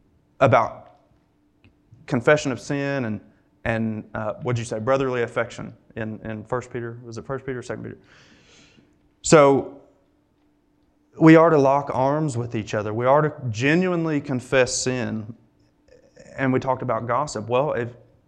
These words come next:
gossip doesn't mean anything if you've already been honest about your confession. You know, if I steal a car and I, I confess, I hope I don't steal a car <laughs> at this point. You know. But if I stole a car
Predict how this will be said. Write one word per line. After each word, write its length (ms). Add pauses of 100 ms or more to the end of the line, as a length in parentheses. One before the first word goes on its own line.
(320)
gossip 320
doesn't 180
mean 200
anything 440
if 100
you've 160
already 220
been 200
honest 340
about 280
your 80
confession. 680
You 80
know, 140
if 100
I 120
steal 420
a 20
car 480 (500)
and 440 (180)
I, 180 (100)
I 100
confess, 760 (180)
I 120
hope 200
I 80
don't 280
steal 240
a 20
car 380 (180)
<laughs> 180
at 120
this 160
point. 420
You 100
know. 80 (760)
But 440 (580)
if 140
I 140
stole 460
a 40
car 520